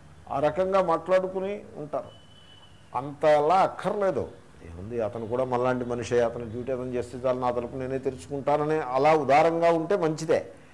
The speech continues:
కానీ కొంతమంది అలా ఉండరు. కొంతమంది తలుపు తెరిచి, వాడు వచ్చి తెరిచేదాకా వీళ్ళు తెరుచుకోరు కూడా. Because he has to open, because we are paying for him అన్నట్టుగా అహంకారంగా ఉంటారు.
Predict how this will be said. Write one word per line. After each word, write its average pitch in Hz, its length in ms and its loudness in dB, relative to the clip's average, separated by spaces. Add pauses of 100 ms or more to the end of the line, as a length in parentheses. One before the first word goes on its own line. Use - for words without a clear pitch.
(300)
కానీ 180 380 2
కొంతమంది 160 460 2
అలా 180 200 6
ఉండరు. 165 340 0 (520)
కొంతమంది 123 640 -4
తలుపు 127 420 -4
తెరిచి, 131 460 -4
వాడు 131 260 4
వచ్చి 143 180 -4
తెరిచేదాకా 170 520 0
వీళ్ళు 151 240 -2
తెరుచుకోరు 147 460 -2
కూడా. 107 220 -10 (1160)
Because 123 240 -2
he 127 100 -2
has 151 180 2
to - 160 -10
open, 117 280 -10 (960)
because 127 260 2
we 123 140 0
are 113 160 -8
paying 135 200 -2
for 107 220 -8
him - 240 -14
అన్నట్టుగా 190 360 -12
అహంకారంగా 151 560 -6
ఉంటారు. 117 340 -12